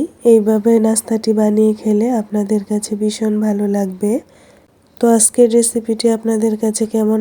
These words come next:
লাগলো, আমাকে কমেন্ট করে জানাবেন। আর যারা এখনও চ্যানেলটি সাবস্ক্রাইব করেননি, চ্যানেলটি সাবস্ক্রাইব করে চ্যানেলের পাশেই থাকবেন। ভিডিওটি শেষ পর্যন্ত দেখার জন্য আপনাকে অসংখ্য ধন্যবাদ।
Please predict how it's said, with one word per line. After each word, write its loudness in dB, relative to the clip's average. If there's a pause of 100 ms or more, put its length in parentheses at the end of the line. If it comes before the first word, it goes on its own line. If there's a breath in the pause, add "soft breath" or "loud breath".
লাগলো, 0 (220)
আমাকে -2
কমেন্ট -4
করে -4
জানাবেন। -2 (800 loud breath)
আর 4
যারা 2
এখনও 0
চ্যানেলটি 0
সাবস্ক্রাইব -2
করেননি, 0 (180)
চ্যানেলটি -2
সাবস্ক্রাইব -4
করে -4
চ্যানেলের -2
পাশেই -2
থাকবেন। -4 (720 loud breath)
ভিডিওটি 4
শেষ 0
পর্যন্ত -2
দেখার -2
জন্য -2
আপনাকে -4
অসংখ্য -4
ধন্যবাদ। -2